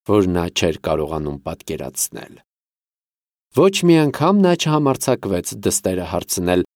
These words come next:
նույնիսկ հետո։ Այնքան սուրբ էին Ժուլիենի համար այդ հիշողությունները։ Ոչ ոքի հետ նա չէր կարողանում խոսել այդ մասին։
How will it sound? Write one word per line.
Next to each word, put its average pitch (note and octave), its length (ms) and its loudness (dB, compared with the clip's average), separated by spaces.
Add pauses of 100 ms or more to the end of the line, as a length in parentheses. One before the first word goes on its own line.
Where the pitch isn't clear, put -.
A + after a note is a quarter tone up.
(100)
նույնիսկ C3 540 2
հետո։ C3 360 -2 (840)
Այնքան G#2+ 600 0
սուրբ C#3+ 440 0
էին G#2+ 260 2
Ժուլիենի G2 600 2
համար F2+ 380 -4
այդ F2 160 -8
հիշողությունները։ F2 1080 -4 (920)
Ոչ F#3+ 260 4
ոքի D#3+ 380 2
հետ F#3+ 260 2
նա D3 160 4
չէր D3 280 0
կարողանում F2+ 520 0
խոսել F2 440 -2
այդ D#2+ 200 -10
մասին։ D#2+ 480 -6